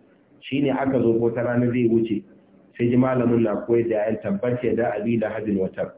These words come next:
Sai ya samu wuri ya zauna. Kai ka ɗauka tadabburi yake. Sai da aka idan sai ya ce ma yaran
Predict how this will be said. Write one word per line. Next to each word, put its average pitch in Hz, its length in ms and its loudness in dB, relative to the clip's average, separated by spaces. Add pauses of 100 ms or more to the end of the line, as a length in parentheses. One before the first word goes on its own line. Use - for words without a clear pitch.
(340)
Sai 120 100 -2
ya 123 60 0
samu 104 300 0
wuri 95 120 -2
ya 92 100 2
zauna. 92 260 0 (1120)
Kai 131 160 0
ka 139 100 0
ɗauka 123 360 0
tadabburi 107 500 0
yake. - 220 -6 (920)
Sai 135 100 0
da 131 200 2
aka 131 100 0
idan 127 380 0
sai 135 60 0 (100)
ya - 100 6
ce 139 80 4
ma 120 120 2
yaran 120 280 0